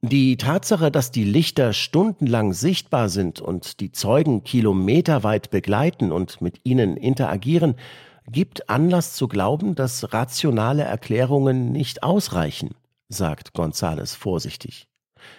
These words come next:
In zwei Fällen habe es sogar einen körperlichen Kontakt gegeben.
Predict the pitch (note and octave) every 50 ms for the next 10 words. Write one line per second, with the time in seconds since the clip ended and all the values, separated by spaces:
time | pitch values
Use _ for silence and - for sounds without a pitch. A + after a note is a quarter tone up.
0 | _ _ _ _ _ _ _ _ - G2+ F#2 E2 D2 - - - G2+ E2+ F#2 G2+
1 | - - F#2+ F2 F#2+ A2+ B2 E3 D3+ A#2+ G#2+ A2 C3 D#3 - B2 - - A#2+ G2+
2 | - G#2+ B2 D3 - A2 A#2 A2+ A2 G#2 G2+ F#2+ - - - C#3+ D3+ D#3 - C#3
3 | A#2+ G2 G#2+ - - G2 F2+ - - F#2 F#2 - - C#3 C#3+ - - - - D#2+
4 | - D2+ D2 C#2 - - F#2+ -